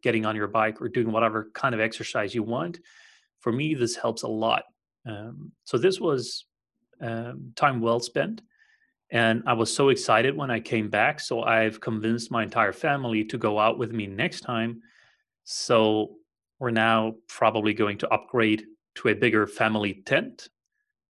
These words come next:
uh, so we can bring the entire family, including the four-year-old, uh, sorry, three-year-old and the four-month-old, perhaps not deep into the woods, but having the car close by in case something happens. But they're super excited to go out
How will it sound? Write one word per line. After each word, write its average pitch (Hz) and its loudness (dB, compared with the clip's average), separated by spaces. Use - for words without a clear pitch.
uh, 104 -8
so 117 -10
we 110 -2
can 110 -6
bring 101 -4
the 101 -2
entire 110 2
family, 117 0
including 107 2
the 95 -6
four-year-old, 131 -2
uh, 117 -2
sorry, 120 -4
three-year-old 123 0
and 107 -2
the 107 -2
four-month-old, 123 0
perhaps 113 0
not 107 2
deep 127 -2
into 131 2
the 123 2
woods, 135 0
but 113 2
having 113 -2
the 107 -2
car 113 2
close 110 -4
by 110 2
in 107 -4
case 120 -8
something 123 -12
happens. 117 -4
But 117 -2
they're 107 0
super 113 -4
excited 104 -2
to 120 -12
go 104 -2
out 104 0